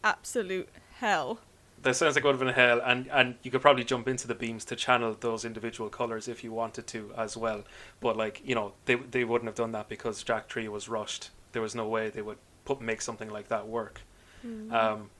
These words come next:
Speaker 2: but, like, I'm just thinking of the language used, because dark eco is dark eco, and then there's light is the opposite. So if, if, if it's white eco, like, you know, dark
Speaker 1: Well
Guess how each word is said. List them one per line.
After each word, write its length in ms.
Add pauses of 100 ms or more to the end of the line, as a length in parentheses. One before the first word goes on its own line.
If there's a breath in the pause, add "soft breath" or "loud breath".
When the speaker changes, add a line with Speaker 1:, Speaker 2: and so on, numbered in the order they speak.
(300)
Speaker 2:
but, 160
like, 260
I'm 160
just 220
thinking 320
of 100
the 80
language 560
used, 320
because 340
dark 460
eco 400
is 240
dark 380
eco, 360 (640)
and 180
then 140
there's 160
light 360
is 120
the 220
opposite. 520
So 340 (360 loud breath)
if, 220
if, 240
if 160
it's 120
white 280
eco, 420
like, 380 (140)
you 100
know, 100
dark 260 (2750 soft breath)
Speaker 1:
Well 240